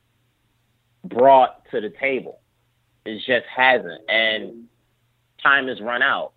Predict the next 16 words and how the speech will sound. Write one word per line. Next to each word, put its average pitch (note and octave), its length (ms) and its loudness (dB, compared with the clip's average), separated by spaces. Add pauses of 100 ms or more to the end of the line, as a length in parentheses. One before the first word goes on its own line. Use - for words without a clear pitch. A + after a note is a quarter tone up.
(100)
And G#2 180 -8
it's G2+ 240 -8
something B2 340 -4
where A#2 360 4
for - 80 -6
Colts B2+ 340 0
fans A#2 300 -4
now, A#2 320 0
it's - 240 -14
really B2 260 0
looking A2+ 240 -2
at A2 120 -4
the - 180 -4
season A2 200 0
like, F#2+ 200 -2
hey, A#2 320 6